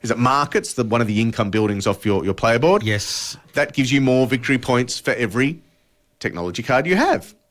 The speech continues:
Speaker 1: So again, you can have technology cards that are worth one V P each, but if you've managed to take all those row of buildings off, uh, your, your player board, they might be worth three V Ps
Speaker 2: Yeah.
Speaker 1: each, and then you really wanna make sure you're getting as many tapestry cards as you can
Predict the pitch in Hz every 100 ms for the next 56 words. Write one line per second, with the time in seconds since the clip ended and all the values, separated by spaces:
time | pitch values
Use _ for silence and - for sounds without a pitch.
0 | _ - 143 143 135 175 247 123 120 110
1 | 107 107 104 90 - 104 101 92 - 98
2 | 92 90 87 85 78 78 82 82 92 113
3 | 160 - 101 98 98 143 113 - 107 110
4 | 127 151 135 113 107 104 110 101 117 107
5 | 101 95 131 - - _ - 98 92 90
6 | 92 82 - 87 80 - - - 78 95
7 | - - - - 139 135 156 170 170 -
8 | - 330 320 294 247 202 202 156 143 120
9 | - 143 156 151 151 196 180 156 151 156
10 | 139 160 143 143 143 143 156 147 156 160
11 | - 135 156 156 147 139 147 - 226 185
12 | 185